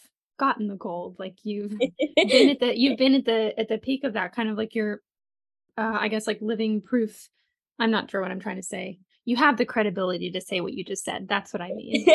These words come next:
Speaker 2: <laughs> Thank you. I
Speaker 1: Yeah.
Speaker 2: definitely, but I like what you just said there. I definitely was that person. I was like, "Why in the world would I take a break when I need to just put in more hours?" That was
Speaker 1: Yeah.
Speaker 2: me to a T. So I, I love that you said that 'cause that was literally me.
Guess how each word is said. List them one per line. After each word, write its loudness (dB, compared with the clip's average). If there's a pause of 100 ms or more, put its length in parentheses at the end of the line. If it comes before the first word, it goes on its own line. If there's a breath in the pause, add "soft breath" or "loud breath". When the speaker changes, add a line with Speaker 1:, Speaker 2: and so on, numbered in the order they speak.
(160)
Speaker 2:
<laughs> 2
Thank 8
you. 8
I 6
Speaker 1:
Yeah. 2
Speaker 2:
definitely, 4
but 6 (280)
I 8
like 10
what 8
you 0
just 0
said 4
there. 6
I 4
definitely 0
was 4
that -4
person. -2
I -2
was -2
like, 4 (460)
"Why 6
in 4
the 2
world 8
would 6
I 4
take -4
a 2
break 4
when -4
I -4
need -4
to -6
just -4
put 6
in 0
more 0
hours?" 2 (240)
That 8
was 4
Speaker 1:
Yeah. 2
Speaker 2:
me 2 (280)
to 2
a 6
T. 0
So 2
I, 8
I 0
love 4
that 4
you -6
said -4
that -4
'cause -10
that 0
was -2
literally -2
me. -6